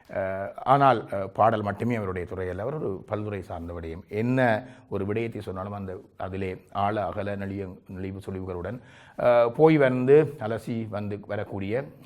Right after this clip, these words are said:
ஒரு கலைஞன். அதை விட மிக அன்பானவர், அஹ், எல்லோருக்கும் எப்பொழுதும் உதவி செய்யக்கூடிய ஒரு மனநிலை உடையவர்.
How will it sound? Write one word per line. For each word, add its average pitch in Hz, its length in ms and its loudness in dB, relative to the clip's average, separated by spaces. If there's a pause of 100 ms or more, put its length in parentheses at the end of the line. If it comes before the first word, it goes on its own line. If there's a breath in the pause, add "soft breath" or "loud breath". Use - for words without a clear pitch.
ஒரு 95 160 -6
கலைஞன். 104 320 -6
அதை 110 140 -2
விட 120 260 -2 (220 loud breath)
மிக 117 220 0
அன்பானவர், 95 400 -4 (160)
அஹ், 95 120 -8
எல்லோருக்கும் 104 420 -4
எப்பொழுதும் 98 320 -6
உதவி 95 220 -6
செய்யக்கூடிய 92 380 -8
ஒரு 90 80 -8
மனநிலை 87 300 -8
உடையவர். 82 360 -8